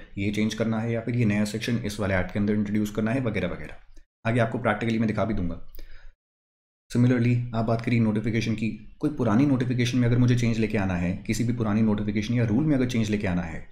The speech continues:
I will have to pass the notification। क्यों? कोई भी नोटिफिकेशन या फिर रूल नोटिफिकेशन के through ही पास होते हैं, तो इनमें अगर चेंज लेके आना है, सिमिलर चीज़ आपको पास करनी पड़ेगी, नोटिफिकेशन लानी पड़ेगी। नई नोटिफिकेशन में बोलूँगा, पुरानी जो नोटिफिकेशन थी, उसमें ये, ये चेंज आने वाला है अब से।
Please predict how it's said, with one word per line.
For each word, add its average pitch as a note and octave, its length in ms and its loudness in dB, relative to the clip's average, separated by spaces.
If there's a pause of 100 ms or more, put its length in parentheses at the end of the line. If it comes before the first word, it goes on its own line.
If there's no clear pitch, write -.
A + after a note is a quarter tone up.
I A2 40 0
will A2 200 0
have G#2+ 120 -2
to - 80 -6
pass G2 200 -2
the - 120 -2
notification। F2+ 580 -2 (120)
क्यों? B2+ 240 -2 (260)
कोई A2+ 160 2
भी A#2+ 80 2
नोटिफिकेशन G#2+ 680 2
या G#2+ 100 0
फिर G#2+ 160 -4
रूल G#2+ 340 -2 (220)
नोटिफिकेशन A#2 600 0
के A#2+ 80 2
through B2 220 -2
ही C3 80 0
पास A#2 280 -2
होते A#2+ 160 -4
हैं, - 280 -6 (220)
तो A2+ 60 2
इनमें G#2 160 4
अगर D3 100 4
चेंज C3 220 2
लेके B2 180 2
आना B2 140 2
है, C#3+ 120 2
सिमिलर C3 400 0
चीज़ A#2+ 180 0
आपको A2+ 160 -2
पास G#2+ 240 -2
करनी G2 200 -2
पड़ेगी, F2+ 300 0
नोटिफिकेशन A2 520 0
लानी F2 200 -2
पड़ेगी। D#2 360 -10
नई A2+ 180 4
नोटिफिकेशन B2 480 0
में A#2+ 120 2
बोलूँगा, G#2+ 420 0 (240)
पुरानी B2 280 2
जो D3+ 120 2
नोटिफिकेशन A2 560 0
थी, F#2+ 420 -6
उसमें A#2+ 240 -2
ये, G2 220 -2
ये G2 80 -2
चेंज G2 220 -2
आने F#2 140 0
वाला F2+ 200 0
है A2+ 180 -2
अब F#2 140 -6
से। - 340 -16